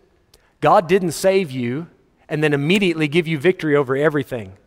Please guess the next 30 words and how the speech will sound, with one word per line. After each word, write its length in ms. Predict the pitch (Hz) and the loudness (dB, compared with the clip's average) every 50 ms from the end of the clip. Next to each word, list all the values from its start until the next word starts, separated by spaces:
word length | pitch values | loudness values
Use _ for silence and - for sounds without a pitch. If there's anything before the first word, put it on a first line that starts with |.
| _ _ _ _ _ _ _ _ _ _ _ _ _ _ _ _ _ _ _ _ _ _ _ _ _ - | _ _ _ _ _ _ _ _ _ _ _ _ _ _ _ _ _ _ _ _ _ _ _ _ _ -6
He 140 | 147 175 | -4 0
doesn't 300 | 202 233 240 214 214 185 | 2 2 2 2 0 -2
say, 200 | - - 233 202 | 0 2 4 4
"Okay, 400 | 180 208 202 202 190 185 180 190 | 6 4 4 2 2 2 2 2
I'm 220 | 180 170 170 170 185 | 2 2 2 2 2
looking 320 | 214 220 - 226 208 202 | 0 0 0 0 -2 -2
for 320 | - - 190 156 160 175 165 | -2 -2 0 2 2 2 2
the 100 | 151 143 | 2 0
guy, 380 | 139 165 180 180 190 202 202 | 2 4 4 4 4 4 2
the 140 | 170 170 165 | 2 0 0
lady 340 | 156 170 185 180 180 196 185 | 2 2 2 2 2 0 0
who 120 | 170 165 | 0 0
has 220 | 160 147 156 151 135 | 0 0 0 -2 0
it 80 | 143 | 0
all 220 | 151 170 185 180 - | 2 2 2 2 0
figured 320 | - 185 175 160 170 151 | 0 -2 -2 0 0 0
out." 280 | 139 127 120 113 - - - - - - _ - | 0 0 0 -2 -4 -10 -20 -20 -20 -20 _ -8
He 240 | - 185 208 202 | -4 -2 0 2
is 180 | 190 175 139 131 | 0 0 0 -2
looking 480 | 151 160 175 190 185 - 190 196 190 170 | -2 0 0 0 0 0 -2 -2 -2 -2
for 360 | - - 170 175 175 180 175 | -4 -4 -2 0 2 2 0
a 260 | - 151 139 135 131 120 | 0 -2 -4 -4 -4 -4
vessel 960 | 110 107 107 110 110 143 139 - - - - - 113 104 98 104 110 - _ _ _ _ _ _ _ _ _ _ _ _ _ _ _ _ _ _ _ _ - | -8 -12 -14 -8 -2 -2 -2 -2 -2 -8 -14 -12 -12 -12 -12 -14 -20 -20 _ _ _ _ _ _ _ _ _ _ _ _ _ _ _ _ _ _ _ _ -10
that 220 | - 127 127 127 | -4 -2 -2 -2
is 200 | 123 117 110 104 | -2 -6 -8 -8
willing 840 | 113 104 110 117 123 139 156 156 143 123 107 104 104 107 110 113 110 110 _ _ _ _ _ _ _ _ _ _ _ _ _ - | -10 -12 -10 -6 -2 0 2 2 2 0 -4 -6 -8 -10 -12 -12 -16 -18 _ _ _ _ _ _ _ _ _ _ _ _ _ -16
to 140 | - 120 107 | -12 -10 -10
let 460 | 104 107 113 123 127 135 139 - - _ _ _ | -8 -6 -4 -4 -4 -4 -6 -10 -16 _ _ _
him 500 | _ - - 127 123 123 123 120 113 113 _ _ | _ -14 -10 -8 -8 -8 -8 -10 -12 -14 _ _
work. 520 | - 92 92 107 104 104 - _ - - | -20 -20 -18 -16 -18 -18 -18 _ -20 -20